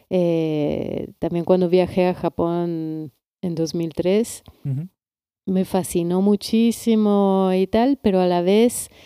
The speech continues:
Speaker 1: notaba un choque cultural muy fuerte.
Speaker 2: Sí.
Speaker 1: Me daba la impresión como de,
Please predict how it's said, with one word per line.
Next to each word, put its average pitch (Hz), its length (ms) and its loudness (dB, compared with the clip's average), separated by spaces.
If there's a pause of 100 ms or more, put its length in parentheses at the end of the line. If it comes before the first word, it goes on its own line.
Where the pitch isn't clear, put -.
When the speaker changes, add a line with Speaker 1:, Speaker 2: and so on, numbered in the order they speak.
(160)
Speaker 1:
notaba 196 380 2
un 202 100 2
choque 208 320 -2
cultural 190 500 -2
muy 208 240 2
fuerte. 233 720 -2 (360)
Speaker 2:
Sí. 127 140 -2
Speaker 1:
Me 190 160 2
daba 208 220 2
la 233 100 4
impresión 226 580 0
como 196 380 0
de, 170 600 0